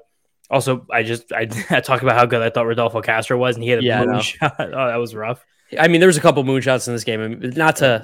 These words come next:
Speaker 2: not to
Speaker 1: yeah.
Speaker 2: talk about the Pirates too much, but this
Speaker 1: We
Speaker 2: is
Speaker 1: should
Speaker 2: the
Speaker 1: give
Speaker 2: only
Speaker 1: them a little
Speaker 2: time.
Speaker 1: bit because give them some.
Speaker 2: No,
Speaker 1: Who
Speaker 2: they've,
Speaker 1: makes it tough?
Speaker 2: they've beat the Mets and they've beat the Dodgers this year, two of the best teams in baseball. So you gotta give them a little tip of the cap here
Speaker 1: They
Speaker 2: once in a
Speaker 1: swept
Speaker 2: while.
Speaker 1: the Dodgers this year and
Speaker 2: Yes.
Speaker 1: crushed the Mets last year.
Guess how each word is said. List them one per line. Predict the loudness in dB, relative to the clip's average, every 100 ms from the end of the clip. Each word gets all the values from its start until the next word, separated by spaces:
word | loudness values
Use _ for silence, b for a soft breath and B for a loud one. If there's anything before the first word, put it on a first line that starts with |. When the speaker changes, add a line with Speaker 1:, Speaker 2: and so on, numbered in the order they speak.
| -4
Speaker 2:
not | -4 -2
to |
Speaker 1:
yeah. | 2
Speaker 2:
talk | 4
about | 4 -2
the |
Pirates | 2 2 2 -2
too | -6
much, | -8 -10 -12
but | -12 -12 0
this | 2 4
Speaker 1:
We |
Speaker 2:
is | 4
Speaker 1:
should | 6
Speaker 2:
the |
Speaker 1:
give |
Speaker 2:
only | 6 6
Speaker 1:
them |
a | 4 4
little | 2
Speaker 2:
time. | 0
Speaker 1:
bit | -4
because | -4 -2 -2 -2 -12
give | -8 -8
them | -6 -8
some. | -8 -8 -10
Speaker 2:
No, | -4 2
Speaker 1:
Who | 2
Speaker 2:
they've, | 4 2
Speaker 1:
makes | -2
it | -10
tough? | -10 -10 _ _
Speaker 2:
they've | 2 2
beat | 2 -2
the | 4
Mets | 4 4
and | 2
they've | 2
beat | 2 -2
the | 0
Dodgers | 0 0 -2 -10
this | -10
year, | -10 -6
two | -4
of | -2
the |
best | -2 -4
teams | -6 -8
in | -8
baseball. | -8 -8 -10 -10 -8
So | -6
you | -4
gotta | 2 2 2
give | 0
them | 0
a |
little | 0 0
tip | 0
of |
the | -4
cap | 0 -2 0
here | -2 -2 -2
Speaker 1:
They |
Speaker 2:
once | -2 -2
in | 0
a |
Speaker 1:
swept | -2
Speaker 2:
while. | 0 -2
Speaker 1:
the |
Dodgers | -2 -4 -8
this | -12 -10 -10
year | -12
and | -14 -14 -10
Speaker 2:
Yes. | -2
Speaker 1:
crushed | -2 -2
the | -4
Mets | -4 -2
last | -2 -2 -6
year. | -14